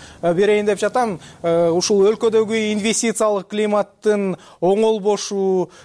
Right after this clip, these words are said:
э, капиталдын сыртка чыга берүүсү уланат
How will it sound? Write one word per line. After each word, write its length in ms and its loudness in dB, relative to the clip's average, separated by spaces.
э, 480 2
капиталдын 600 -2
сыртка 600 -2
чыга 320 -2
берүүсү 420 -2
уланат 420 0